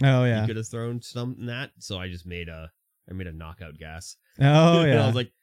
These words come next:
Speaker 2: "Conk." See ya.
Speaker 1: Yeah, I didn't make any knockout gas. Just when they said, like,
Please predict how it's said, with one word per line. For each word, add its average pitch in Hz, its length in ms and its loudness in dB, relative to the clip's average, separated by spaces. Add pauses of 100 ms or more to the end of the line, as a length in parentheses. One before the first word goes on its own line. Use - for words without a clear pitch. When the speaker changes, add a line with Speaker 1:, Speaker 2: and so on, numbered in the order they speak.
(160)
Speaker 2:
"Conk." 143 340 0 (460)
See 480 200 0
ya. 160 100 6
Speaker 1:
Yeah, 156 400 6
I 160 140 4
didn't 170 240 4
make 131 200 6
any 117 200 4
knockout 110 380 2
gas. 113 280 2
Just - 220 -2
when 143 140 6
they 139 100 6
said, 139 280 4
like, 120 280 2